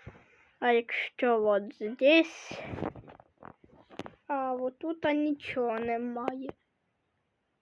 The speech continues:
Ніяких фоток ще. Блін.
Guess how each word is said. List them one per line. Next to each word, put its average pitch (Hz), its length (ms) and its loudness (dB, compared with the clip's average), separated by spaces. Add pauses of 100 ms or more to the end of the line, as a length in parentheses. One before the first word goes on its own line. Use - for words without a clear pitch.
(3500)
Ніяких 233 680 0
фоток - 600 -12
ще. - 500 4 (500)
Блін. 262 380 2